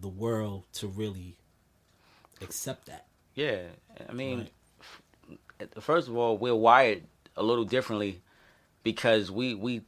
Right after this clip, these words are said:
Speaker 2: take words and make 'em rhyme on, on beats and notes and ideas, and we paint pictures. We do a lot of, so our minds are already working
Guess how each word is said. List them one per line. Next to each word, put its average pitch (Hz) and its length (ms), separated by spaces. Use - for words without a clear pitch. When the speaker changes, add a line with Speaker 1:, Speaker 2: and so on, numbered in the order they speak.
Speaker 2:
take 123 340
words 120 400
and 101 100
make 110 200
'em 98 200
rhyme 120 380
on, 104 380
on 98 200
beats 127 380
and 107 180
notes 123 340
and 113 160
ideas, 117 640
and 104 120
we 131 100
paint 139 320
pictures. 127 460
We 156 140
do 196 260
a - 20
lot 156 180
of, 110 100
so 151 180
our 165 160
minds 170 460
are 117 80
already 139 380
working 123 500